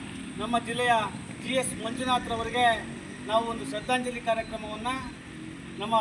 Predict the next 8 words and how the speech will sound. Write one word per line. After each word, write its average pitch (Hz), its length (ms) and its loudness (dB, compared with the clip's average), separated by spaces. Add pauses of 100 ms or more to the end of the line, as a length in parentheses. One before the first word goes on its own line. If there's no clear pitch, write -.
ಫೀಲ್ಡ್ 226 300 -6
ಸೆಟ್ 233 160 -2 (280)
ಅಂತ್ರಿಕ್ರಮ 240 500 -2 (100)
ಸಮುದಾಯ 233 320 2 (260)
ಭವನದ 220 500 0
ಮುಂದೆ 247 240 6 (600)
ಮಾಡಿದಂಥದ್ದು 226 640 4
ಇವತ್ತು 247 260 2